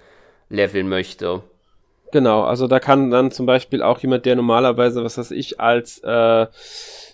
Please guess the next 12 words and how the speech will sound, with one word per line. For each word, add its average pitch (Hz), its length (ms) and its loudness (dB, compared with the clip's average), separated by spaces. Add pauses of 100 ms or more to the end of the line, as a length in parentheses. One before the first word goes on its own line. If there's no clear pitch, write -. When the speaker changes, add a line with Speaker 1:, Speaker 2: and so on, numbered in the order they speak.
(160)
Speaker 2:
ähm, 120 540 2
pff, - 480 -16
Schwertkämpfer 139 840 4
unterwegs 127 480 2
ist, - 160 -6
kann 127 240 -2
dann 117 280 2
dort 120 360 2
Bogenschütze 123 600 -2
trainieren, 101 460 -2
als 101 140 -4
Beispiel. - 600 -10